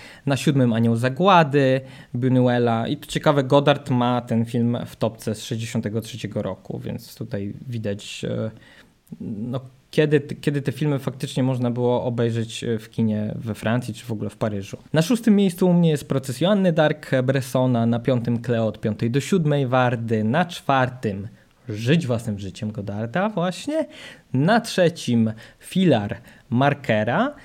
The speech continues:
na drugim Harakiri Kobayashiego i na pierwszym być może mój ulubiony film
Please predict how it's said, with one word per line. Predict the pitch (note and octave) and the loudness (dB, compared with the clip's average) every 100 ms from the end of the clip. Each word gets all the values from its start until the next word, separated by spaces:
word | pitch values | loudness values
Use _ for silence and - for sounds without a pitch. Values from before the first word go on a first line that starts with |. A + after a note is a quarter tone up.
| - _ - | -20 _ -2
na | C3+ G3+ | 2 4
drugim | D#3 E3 C#3+ A#2 | 4 2 2 2
Harakiri | C#3 D3 - F#3 D#3+ | 2 0 0 -2 -2
Kobayashiego | - C#3+ D3 C#3 D#3+ C3+ C3+ | -2 2 2 2 -2 -2 -6
i | D3+ F3+ | -2 0
na | B2+ A#2 | 2 0
pierwszym | - B2+ C3+ A2+ - A#2+ A#2 A2+ A2+ - _ _ _ _ _ _ _ | -2 0 0 -2 -6 0 2 0 -2 -14 _ _ _ _ _ _ _
być | C#3+ F#3+ - | 0 2 2
może | D3 D#3+ C3 C3 B2 B2 - - _ | 4 4 4 2 2 -2 -10 -20 _
mój | A#2 A#2+ B2 A#2+ | 0 2 0 -2
ulubiony | B2+ A#2 A2 A2+ A2 G#2+ G2+ - | -2 0 0 2 2 0 -2 -4
film | G#2 G2+ G2+ G#2 | -2 -2 -2 -4